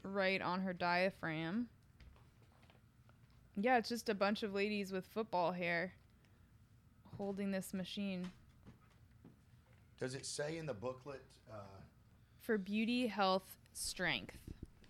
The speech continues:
Speaker 2: That's, so it's vague as hell.
Speaker 1: Yeah.
Speaker 2: Beauty, health, and strength.
Speaker 1: And there's different methods of applying <laughs> high frequency and selective effects that are attainable, such as sedation,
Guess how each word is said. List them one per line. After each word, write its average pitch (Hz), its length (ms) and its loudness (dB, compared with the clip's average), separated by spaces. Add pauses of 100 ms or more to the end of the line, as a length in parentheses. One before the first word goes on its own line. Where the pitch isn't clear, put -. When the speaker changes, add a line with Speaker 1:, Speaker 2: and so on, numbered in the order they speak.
(280)
Speaker 2:
That's, - 420 6
so 139 120 12
it's 98 120 6
vague 113 600 12
as 90 160 8
hell. 80 280 4
Speaker 1:
Yeah. 98 260 4
Speaker 2:
Beauty, 139 380 12
health, 107 500 12
and 90 240 2
strength. - 840 6
Speaker 1:
And 202 400 2 (100)
there's 196 260 4
different 196 420 0
methods 226 680 0
of 208 140 -2
applying 240 500 0
<laughs> 226 140 -2
high 269 120 4
frequency 247 920 -4 (480)
and 233 340 2
selective 254 560 2
effects 311 460 0
that 190 140 0
are 190 120 2
attainable, 196 480 0
such 180 300 -2
as 180 420 2
sedation, 190 840 0